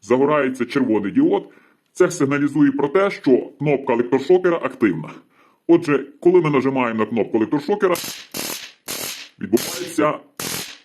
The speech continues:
замикання, розряд току. Це називається холостий розряд. Вони обов'язково повинні бути короткими. Тобто, коли немає контакту з тілом, ось так, як ми зараз це вам демонструємо, холостий розряд повинен бути не довше, ніж одна секунда. Отже,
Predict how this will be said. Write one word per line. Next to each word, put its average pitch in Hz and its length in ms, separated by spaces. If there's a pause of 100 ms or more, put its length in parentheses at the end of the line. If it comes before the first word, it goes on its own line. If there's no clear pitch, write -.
замикання, 101 760
розряд 123 400
току. 98 120 (280)
Це - 80
називається 127 460
холостий 107 420
розряд. 90 400
Вони 139 220
обов'язково 123 560
повинні 117 280
бути 87 240
короткими. 87 560 (280)
Тобто, 123 220
коли 147 220
немає 135 300
контакту 104 460
з - 60
тілом, 117 380 (280)
ось 98 120
так, 120 160
як 110 100
ми 110 100
зараз 95 280
це 131 80
вам 135 120
демонструємо, 180 800
холостий 139 400
розряд - 440
повинен 107 240
бути 117 220
не 101 80
довше, 127 300
ніж 90 160
одна 85 180
секунда. - 460 (520)
Отже, 139 440